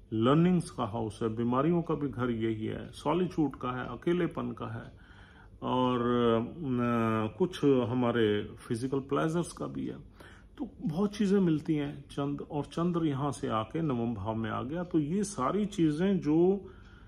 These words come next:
बारहवें घर से मिलती है वो हमारे भाग्य में आ गई। जितनी भी चीज़ें बारहवें घर से हमने बताई है वो हमारे भाग्य में रहेंगी।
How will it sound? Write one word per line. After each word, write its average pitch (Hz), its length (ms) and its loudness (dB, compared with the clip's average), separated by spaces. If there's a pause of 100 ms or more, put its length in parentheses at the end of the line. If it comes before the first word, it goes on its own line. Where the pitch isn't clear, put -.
(220)
बारहवें 220 540 6
घर 123 160 2
से 127 160 -2
मिलती 117 480 0
है 151 140 -2
वो 185 300 2
हमारे 175 360 4
भाग्य 175 440 2
में 175 160 4
आ 90 100 -4
गई। - 180 -14 (1900)
जितनी 175 280 0
भी 185 120 4
चीज़ें 160 540 0
बारहवें 151 360 2
घर 120 120 0
से - 180 -6
हमने 123 220 -2
बताई 120 460 -2
है 214 160 6
वो 185 300 4
हमारे 180 340 4
भाग्य 135 380 0
में 180 160 4
रहेंगी। 107 520 -4